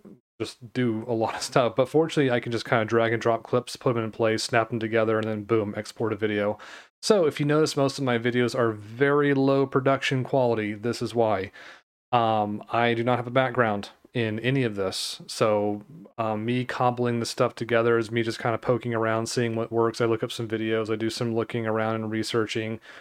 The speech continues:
but not a ton. Like, I don't have a, a, a massive amount of time to be devoting to all this, but I'm slowly learning. And honestly, I don't wanna sit down for, like, eight, twelve hours a day and really try to get through it all, because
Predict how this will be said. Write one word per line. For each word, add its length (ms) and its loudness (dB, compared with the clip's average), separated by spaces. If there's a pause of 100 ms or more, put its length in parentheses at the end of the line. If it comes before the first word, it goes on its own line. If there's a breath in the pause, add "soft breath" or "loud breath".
(240 loud breath)
but 120 2
not 140 4
a 80 2
ton. 320 2
Like, 140 0
I 40 2
don't 140 0
have 160 -2
a, 180 0
a, 280 -4
a 40 -4
massive 400 -4
amount 160 2
of 60 -4
time 300 0
to 80 -2
be 180 -2
devoting 400 -2
to 140 -2
all 140 0
this, 200 0
but 140 -2
I'm 80 -4
slowly 400 0
learning. 400 0 (560 loud breath)
And 120 2
honestly, 300 2
I 40 2
don't 180 2
wanna 200 4
sit 280 -2
down 320 0
for, 160 0
like, 460 0
eight, 320 -2 (180)
twelve 340 2
hours 340 2
a 60 -2
day 340 2
and 140 -2
really 220 2
try 240 0
to 140 2
get 260 -2
through 220 2
it 60 4
all, 140 4
because 480 -2